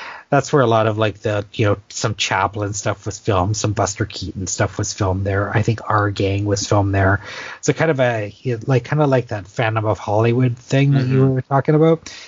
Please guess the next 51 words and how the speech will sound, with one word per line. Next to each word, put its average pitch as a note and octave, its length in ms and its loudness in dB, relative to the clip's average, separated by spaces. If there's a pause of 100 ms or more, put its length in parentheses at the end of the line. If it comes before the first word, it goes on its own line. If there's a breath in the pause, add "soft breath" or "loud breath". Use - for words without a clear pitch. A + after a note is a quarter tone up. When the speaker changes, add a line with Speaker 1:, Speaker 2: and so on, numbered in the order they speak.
(100)
Speaker 1:
Kind D#3+ 220 0
of B2 60 -2
cool B2+ 320 4
to B2 80 -2
see A#2+ 240 0
the A2+ 160 4
old, A2 440 2 (420 soft breath)
one B2 180 2
of A2 60 -2
the G#2+ 60 -2
sets - 320 -4
from A#2+ 180 -2
the A2+ 100 4
old G#2+ 120 2
studio, B2 380 2
although A#2 360 4
they A2+ 140 2
might B2+ 160 0
have G2 220 -4
built G2 260 -4
this G#2+ 160 -4
set - 340 -4
for A2 220 -4
this - 240 -6
movie. B2+ 420 4 (360 loud breath)
But D3+ 100 2
still, D#3+ 240 2
like, C3+ 320 0
I, C3+ 240 0
I C#3+ 220 2 (120)
love A2 320 2
stuff B2 320 -2
like C3 180 -2
that B2+ 240 2
where A2+ 120 2
I G#2 120 0
know G#2 180 0
this G#2+ 220 -2
location's A2 600 0
now, G2+ 200 2
like, G#2 200 0
a F#2+ 200 0
fucking G2+ 320 -2
shopping G#2 400 0
mall A2 220 4
or A#2 60 4
whatever A#2+ 460 2 (380 loud breath)
that G#2 260 2 (160)
we A#2 120 2
got G2 200 0
to F#2 240 -2